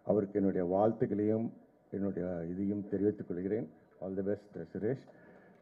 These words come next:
அதுக்கப்புறம் வந்து டைரக்டர் ராஜ் சேதுபதி அவர்களுக்கும் நான் வந்து பாராட்டுறேன். விவேக் சார் சொன்ன மாதிரி ரொம்ப புத்திசாலி, ரொம்ப இன்டெலிஜென்ட்டா ஸ்க்ரீன் ப்ளே பண்ணியிருக்கிறாரு. அந்த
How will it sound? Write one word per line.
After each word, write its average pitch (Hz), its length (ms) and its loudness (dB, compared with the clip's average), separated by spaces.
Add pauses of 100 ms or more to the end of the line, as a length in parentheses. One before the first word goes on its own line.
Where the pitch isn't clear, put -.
(340)
அதுக்கப்புறம் 143 580 10
வந்து 131 540 6
டைரக்டர் 101 680 4 (400)
ராஜ் 104 360 2
சேதுபதி 95 440 2
அவர்களுக்கும் 92 640 4
நான் 95 200 4
வந்து 95 160 2
பாராட்டுறேன். 98 580 4 (100)
விவேக் 131 260 12
சார் 120 220 8
சொன்ன 110 260 6
மாதிரி 104 540 4 (520)
ரொம்ப 120 240 6
புத்திசாலி, 110 800 4 (260)
ரொம்ப 107 480 8 (180)
இன்டெலிஜென்ட்டா 131 680 6
ஸ்க்ரீன் 127 360 2
ப்ளே 113 120 6
பண்ணியிருக்கிறாரு. 101 720 4
அந்த 104 200 0